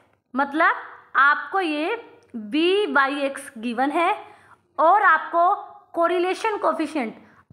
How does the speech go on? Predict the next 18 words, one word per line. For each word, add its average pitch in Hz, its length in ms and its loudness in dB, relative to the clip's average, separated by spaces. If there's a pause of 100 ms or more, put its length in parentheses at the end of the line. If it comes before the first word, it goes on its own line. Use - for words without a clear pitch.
आर 285 260 4
की 381 160 -6
वैल्यू 370 260 0
क्या 370 160 -2
गिवन 311 320 -2
है, 240 160 -2 (400)
ज़ीरो 285 420 0
पॉइंट 359 420 -2 (460)
सेवन 302 360 0
फ़ाइव 349 280 0
गिवन 330 280 0
है, 359 220 2 (440)
और 311 140 4
आपसे 330 340 0
क्वेश्चन 359 360 -4
में 381 180 -2
पूछा 311 260 0
है 330 280 2